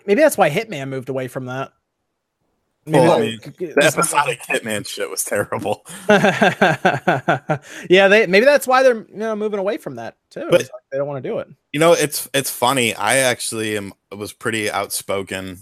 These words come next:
Speaker 2: um, about how I, I don't really like a lot of Telltale games,
Speaker 1: Mm.
Speaker 2: but, um, looking at their catalog of games and then looking at some of the games that I've played that I actually liked from them,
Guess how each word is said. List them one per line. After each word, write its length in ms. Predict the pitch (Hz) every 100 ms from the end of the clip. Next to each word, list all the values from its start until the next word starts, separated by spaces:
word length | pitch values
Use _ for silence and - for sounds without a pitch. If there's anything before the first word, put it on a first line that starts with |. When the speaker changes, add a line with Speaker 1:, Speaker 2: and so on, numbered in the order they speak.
| 92
Speaker 2:
um, 360 | 90 90 90 _ _ _
about 340 | 95 95 92 -
how 420 | 98 92 92 87
I, 200 | - 90 85
I 80 | 92
don't 160 | 92
really 220 | 92 90 90
like 380 | 87 90 90 -
a 60 |
lot 180 | 95 87
of 80 | 87
Telltale 480 | - 87 92 107 117
games, 420 | 123 139 143 143 - - -
Speaker 1:
Mm. 100 | 143
Speaker 2:
but, 320 | 117 113 107 - _
um, 420 | 104 101 101 95 92
looking 380 | 107 123 175
at 160 | 139 135
their 160 | 131 113
catalog 720 | - 110 110 120 123 123 131 -
of 160 | 113
games 460 | 92 90 107 123 123
and 120 | 101
then 160 | 98 95
looking 260 | 101 - 117
at 120 | 95
some 200 | 107 107
of 60 |
the 80 | 104
games 500 | 85 85 92 104 101 - - - -
that 160 | 90 87
I've 200 | 80 -
played 420 | - 107 139 170
that 100 | 117
I 60 | 95
actually 300 | 113 - 110
liked 280 | 85 98 120
from 160 | 151
them, 220 | 165 185